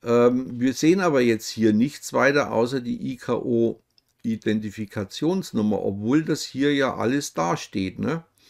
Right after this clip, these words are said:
Also müsste eigentlich hier oben auch das Kalsigen Registration, die Aircraft Manufaktur dort stehen. Tut aber nicht.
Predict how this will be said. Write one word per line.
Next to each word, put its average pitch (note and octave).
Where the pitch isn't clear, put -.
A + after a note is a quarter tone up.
Also A#2+
müsste C3+
eigentlich C3
hier B2+
oben C#3
auch A#2+
das -
Kalsigen D3+
Registration, C3
die A#2
Aircraft C3
Manufaktur A#2+
dort -
stehen. G2
Tut C#3
aber G2+
nicht. C#3+